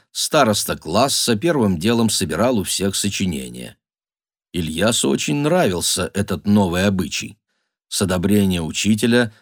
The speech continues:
сочинения его раз от разу становились длиннее, а его аккуратный почерк неизменно удостаивался похвал.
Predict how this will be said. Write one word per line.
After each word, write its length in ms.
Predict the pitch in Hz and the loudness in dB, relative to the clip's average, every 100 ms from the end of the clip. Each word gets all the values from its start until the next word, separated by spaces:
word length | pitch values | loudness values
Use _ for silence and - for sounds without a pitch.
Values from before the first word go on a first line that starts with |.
| _ | _
сочинения 1000 | - - 90 - 85 90 120 131 127 127 | -8 -4 -4 -4 -2 2 4 4 4 4
его 420 | 123 110 113 123 113 | 4 4 4 4 6
раз 320 | 113 113 - | 4 4 0
от 160 | 90 | -2
разу 420 | - 90 104 107 110 | -2 2 2 2 0
становились 720 | - 98 98 101 98 95 - | -2 0 2 2 2 0 -4
длиннее, 840 | 78 92 85 73 76 80 95 127 - - _ _ | -4 -2 -2 -2 -2 0 0 -2 -6 -20 _ _
а 140 | 101 | 2
его 260 | 120 139 143 | 4 4 2
аккуратный 800 | - 110 113 113 127 110 104 82 | 2 -2 2 4 4 4 0 -2
почерк 600 | - 92 98 - - - | -4 -4 0 -2 -4 2
неизменно 680 | 107 101 - 78 85 95 110 | 4 4 0 -2 0 2 2
удостаивался 960 | 101 95 - - 80 82 90 - 104 | 2 0 -2 -2 -2 0 -2 0 -2
похвал. 640 | 101 104 - 110 95 - | 0 -2 0 -2 -2 -4